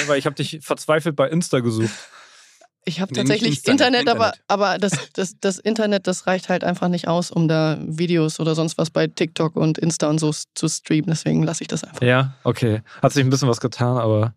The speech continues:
Speaker 3: Aber ich
Speaker 2: Noch
Speaker 3: meine,
Speaker 2: nicht
Speaker 3: das ist ja
Speaker 2: genau.
Speaker 3: krass. Da, da, also da, damals, ähm, was für, was für ein krasses Leben. Das heißt, du, du wolltest es natürlich einfach unbedingt.
Speaker 2: Ich
Speaker 3: Also du hast alles dafür ja aufgegeben,
Speaker 2: Ich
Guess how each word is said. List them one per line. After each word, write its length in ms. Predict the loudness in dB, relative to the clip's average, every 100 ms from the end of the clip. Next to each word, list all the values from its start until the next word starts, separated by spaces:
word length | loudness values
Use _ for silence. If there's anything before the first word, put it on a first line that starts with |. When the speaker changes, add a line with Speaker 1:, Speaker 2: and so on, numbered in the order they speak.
| _ -4
Speaker 3:
Aber 200 | 0 2
ich 60 |
Speaker 2:
Noch 80 | 2
Speaker 3:
meine, 80 | 2
Speaker 2:
nicht 120 | 0
Speaker 3:
das 60 | -2
ist 40 |
ja 60 | 0
Speaker 2:
genau. 80 | 0
Speaker 3:
krass. 220 | -2 -4
Da, 120 | -6 -4 -4
da, 100 | -2
also 160 | 0 0 -4 -6
da, 200 | -2 -2 -2
damals, 480 | 0 0 0 -2 0
ähm, 500 | 2 2 0 -2 -6 -8 -8 -8 -6
was 200 | -4 -2
für, 140 | 0 0
was 100 | -2
für 60 |
ein 40 | 0
krasses 220 | 0 0
Leben. 160 | 0 0
Das 140 | 0
heißt, 180 | -2 -4
du, 160 | -10 -6
du 180 | -4 -2 2
wolltest 280 | 0 0
es 60 | -4
natürlich 340 | -4 -2 -2 0
einfach 180 | -2 0
unbedingt. 500 | 0 0 0 0 -4 -10 -10 -10 0
Speaker 2:
Ich 100 | 2
Speaker 3:
Also 60 | 4
du 60 |
hast 180 | 2 2
alles 260 | 2 2 -2
dafür 240 | -2 2
ja 140 | 2 2
aufgegeben, 480 | 0 -2 -8 -4
Speaker 2:
Ich 60 | -2